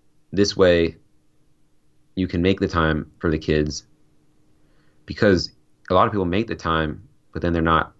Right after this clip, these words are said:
present and they're distracted. So are you having your phone in your pocket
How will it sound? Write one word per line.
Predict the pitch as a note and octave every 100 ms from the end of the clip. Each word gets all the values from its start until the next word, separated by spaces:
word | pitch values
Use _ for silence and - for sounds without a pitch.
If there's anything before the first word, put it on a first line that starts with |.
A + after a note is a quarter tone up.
| -
present | F2 D#2+ C2+ - _ _
and | - D#2+
they're |
distracted. | D2 D2 E2+ E2 - G#1 - _ _ _ _ _ _ _ _
So | - D#2+ D#2 - -
are | E2+
you | E2+ E2+ E2 - _ _ _
having | - E2+ F2
your | D#2+
phone | D#2+ E2+
in | E2+
your | E2
pocket | D#2+ E2 E2 F2 E2 -